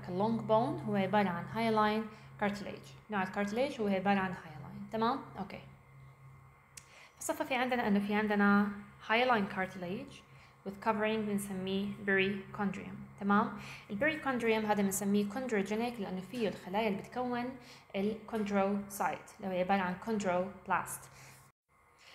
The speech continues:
فصفى في عندنا إحنا hyaline cartilage covered by البريكوندريوم، والبريكوندريوم اللي فيه الchondrogenic cells، تمام؟ أوكي. هلأ من المرحلة الانتقالية هاي الكارتليج أنا بدي أبلش أصنع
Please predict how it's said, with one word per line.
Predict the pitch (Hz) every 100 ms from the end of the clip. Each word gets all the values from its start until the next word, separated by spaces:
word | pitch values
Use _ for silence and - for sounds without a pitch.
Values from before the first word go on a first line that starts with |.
| - - -
فصفى | 285 320 277
في | 240
عندنا | 233 233 208
إحنا | 233 214 208 208 208 -
hyaline | 233 202 185 180
cartilage | 214 208 202 196 196 202 - - - -
covered | 220 208 202 202
by | 196 196 202 202
البريكوندريوم، | 190 185 202 190 196 - 208 196 190 190 190
والبريكوندريوم | 185 196 190 190 202 196 185 190
اللي | 180
فيه | 180 196 185 180 -
الchondrogenic | 175 175 175 - 202 196 185 190 175 175 - - -
cells، | 180 - - - - -
تمام؟ | 214 214 214 - - -
أوكي. | 202 - - - _ _ _ _ _ _ - - - - - -
هلأ | 247
من | 214
المرحلة | 220 262 359 277
الانتقالية | 247 208 208 220 220 220 190 196
هاي |
الكارتليج | 185 190 254 277 262 247 269 -
أنا | 226
بدي | 202 202
أبلش | 196 247 262 262
أصنع | - - 233 226 226